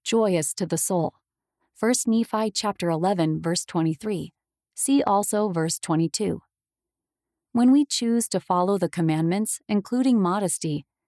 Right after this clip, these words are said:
we are able to feel His love and partake of the fruits of the gospel of Jesus Christ, which is the source of true joy. Dressing or behaving like the majority of the world might allow me to feel happiness for a moment,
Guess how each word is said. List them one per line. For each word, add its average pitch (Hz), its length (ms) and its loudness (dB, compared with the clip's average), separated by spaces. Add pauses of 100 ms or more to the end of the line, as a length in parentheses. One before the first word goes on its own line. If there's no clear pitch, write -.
(160)
we 233 120 2
are 214 140 0
able 247 300 0
to 208 100 -2
feel 214 280 -2
His 180 200 -2
love 175 380 -2 (180)
and 185 100 0
partake 196 380 -2
of 247 100 0
the 247 100 0
fruits - 340 -4
of 170 80 -8
the 160 100 -4
gospel 196 540 -6
of 151 160 -4
Jesus 175 400 -4
Christ, - 480 -6 (320)
which 233 180 -2
is 233 140 -2
the 208 100 0
source 240 440 0
of - 240 -6
true 196 280 -2
joy. 190 400 -2 (1400)
Dressing 262 480 4
or 190 180 2
behaving 165 640 0
like 151 180 -2
the 180 80 0
majority 220 560 0
of 170 140 -2
the 175 100 0
world 185 420 0
might 240 220 2
allow 247 300 2
me 247 160 6
to 185 120 -6
feel 214 280 0
happiness 170 600 0
for 160 160 -2
a 156 60 2
moment, 160 460 0